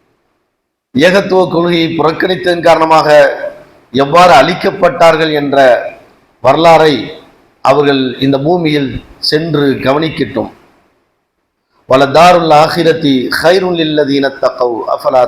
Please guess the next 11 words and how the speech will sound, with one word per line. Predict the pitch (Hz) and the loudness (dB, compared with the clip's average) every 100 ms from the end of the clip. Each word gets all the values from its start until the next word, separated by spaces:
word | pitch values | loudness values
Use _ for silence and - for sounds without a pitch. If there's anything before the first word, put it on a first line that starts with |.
| 120 | 0
தாக்கிலூன். | 110 - 107 104 120 _ _ _ _ _ _ _ _ _ _ - | -2 -4 -8 -6 -8 _ _ _ _ _ _ _ _ _ _ -4
மறுமை | 120 151 185 180 | 0 2 2 2
என்ற | 175 170 160 156 131 - - - _ - | 0 0 2 4 2 0 -12 -16 _ -6
வீடே | 135 170 170 180 123 90 90 - _ _ - | -2 0 2 2 2 -4 -14 -20 _ _ -4
இரையச்சம் | 139 180 175 - 185 | -2 0 -2 -2 -2
உள்ளவர்களுக்கு | 160 165 156 147 117 139 135 127 - - 131 | 0 0 0 -2 -2 0 0 -2 -6 -4 -2
மிகச்சிறந்ததாக | 180 190 180 165 160 147 135 131 | -2 -2 -4 -2 0 2 2 0
இருக்கும், | 123 - 117 107 104 _ _ _ _ _ 107 | -4 -4 -6 -6 -10 _ _ _ _ _ -2
அதை | 127 135 | 0 0
நீங்கள் | 135 123 120 110 - - - - | -2 -2 -4 -6 -10 -14 -10 -6
சிந்திக்க | 151 151 143 | -4 -4 -4